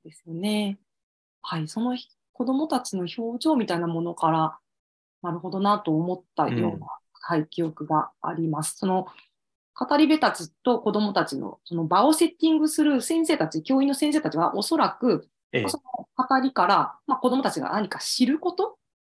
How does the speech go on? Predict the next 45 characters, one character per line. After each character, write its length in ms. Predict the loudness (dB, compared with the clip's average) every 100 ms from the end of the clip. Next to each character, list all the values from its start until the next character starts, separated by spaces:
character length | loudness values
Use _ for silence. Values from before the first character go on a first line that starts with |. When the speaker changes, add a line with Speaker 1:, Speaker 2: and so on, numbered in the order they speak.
| _ 0
Speaker 1:
を 140 | 4
目 120 | 4
当 80 | 0
て 120 | -4
に 120 | -8
す 140 | -6 -6
る 80 | -4
と 100 | -4
思 160 | -4
う 40 | -6
ん 20 |
で 80 | -8
す 60 |
よ 60 | -10
ね。 120 | -12 _ _ -6
Speaker 2:
え 40 | 0
え。 20 |
Speaker 1:
歴 240 | 0 0
史 100 | 0
を 80 | 2
知 220 | 2 2
る 180 | 4 4 0 0
だ 120 | 2
け 140 | 4
を 60 | 2
目 160 | 4 2
当 60 |
て 60 | 2
に。 60 |
Speaker 2:
え 40 | -6
え、 40 | -10
え 60 |
え、 20 |
え 100 | -16
え。 20 | -18 _ _ _ -4
Speaker 1:
け 60 |
ど、 140 | -2 -2
実 240 | -2 0
は 120 | 0
子 140 | 0 -2
ど 100 | -2
も 120 | 0
た 120 | -2
ち 120 | -2 0
は 240 | 0